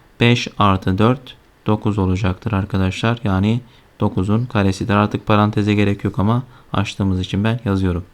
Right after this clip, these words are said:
Birin karesi zaten bir olacaktır. Eksi dokuzun karesi de seksen bir olduğu için bu şekilde yazıyorum.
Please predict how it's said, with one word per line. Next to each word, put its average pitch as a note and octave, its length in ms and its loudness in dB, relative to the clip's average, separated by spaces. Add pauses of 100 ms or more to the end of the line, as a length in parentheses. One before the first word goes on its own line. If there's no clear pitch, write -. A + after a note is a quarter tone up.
(680)
Birin B2 220 6
karesi A#2 580 2 (100)
zaten A2+ 500 0
bir A2 140 2
olacaktır. A2+ 720 -2
Eksi A2+ 500 0 (280)
dokuzun G#2+ 380 0
karesi G2+ 440 -2
de F2+ 140 0 (280)
seksen G#2+ 560 0
bir A2+ 120 2
olduğu F#2+ 280 2
için A#2+ 340 -2 (600)
bu F#2+ 80 -2
şekilde F#2 400 -2
yazıyorum. A#2+ 580 2